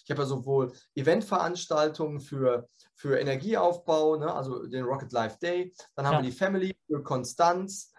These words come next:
Speaker 1: ja, dass du dran bleibst. Dann hab ich, ähm, die Emotional Masterclass, wo die Leute sich einfach wo loslassen können. Das sind drei Tage, zwei Nächte, Blockaden lösen.
Speaker 2: Mhm.
Speaker 1: Danach bist du ein neuer Mensch. Dann haben wir halt, äh, das Business Mindset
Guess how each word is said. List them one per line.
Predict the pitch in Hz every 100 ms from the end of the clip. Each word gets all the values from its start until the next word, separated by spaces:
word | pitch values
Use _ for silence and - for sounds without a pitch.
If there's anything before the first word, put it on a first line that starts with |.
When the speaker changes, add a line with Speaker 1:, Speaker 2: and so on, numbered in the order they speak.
| _
Speaker 1:
ja, | 135
dass | 143 135
du |
dran | 127 135 170
bleibst. | 170 156 151 151 - - - -
Dann | 139 139 135
hab | 135
ich, | 135 139
ähm, | 127 120 120 120 117 110 _ _ _ _ -
die | 131 131
Emotional | 139 139 147 135
Masterclass, | 143 165 170 175 - 156 151 156 - - - 139
wo |
die | 139
Leute | 135 135 135
sich | 135 135
einfach | 131 - 127
wo | 135
loslassen | 135 156 180 160 156 160 156
können. | 156
Das | 139
sind | 139 117
drei | 135
Tage, | 143 139 131
zwei | 131 123 123
Nächte, | 147 - 120
Blockaden | 117 113 143 160 175 165
lösen. | 165 156 156 156 127
Speaker 2:
Mhm. | 127
Speaker 1:
Danach | 127 131 -
bist | 139 -
du |
ein | _ 127
neuer | 123 120
Mensch. | 135 180 185 - - - - -
Dann | 139
haben | 151
wir | 151 131
halt, | 135 135
äh, | 120 120
das | 117
Business | 180 185 196 170
Mindset | 156 156 156 151 139